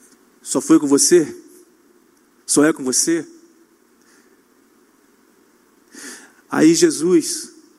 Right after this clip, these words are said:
num dos momentos mais difíceis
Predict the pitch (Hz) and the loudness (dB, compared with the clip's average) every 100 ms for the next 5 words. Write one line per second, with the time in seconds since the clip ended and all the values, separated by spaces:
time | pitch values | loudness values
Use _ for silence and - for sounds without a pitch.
0 | _ _ _ _ _ _ _ _ _ _ | _ _ _ _ _ _ _ _ _ _
1 | _ _ _ _ _ - 143 143 151 156 | _ _ _ _ _ -4 -2 2 2 2
2 | 165 156 143 156 196 196 - - - - | 2 0 0 0 0 -2 -6 -8 -10 -16
3 | - 135 - - 208 - - 135 - - | -14 -8 -4 2 2 2 -2 -6 -6 -8